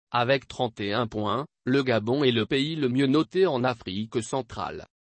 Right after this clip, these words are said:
Il devance le Cameroun, vingt-sept, la République centrafricaine, vingt-quatre, et le Tchad, vingt. Avec dix-sept points seulement,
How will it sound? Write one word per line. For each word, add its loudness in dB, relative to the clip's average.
Il -2
devance 2
le -2
Cameroun, -2
vingt-sept, -2
la -2
République -2
centrafricaine, -4
vingt-quatre, -2
et 2
le 4
Tchad, -4
vingt. -6
Avec 0
dix-sept -4
points 2
seulement, 0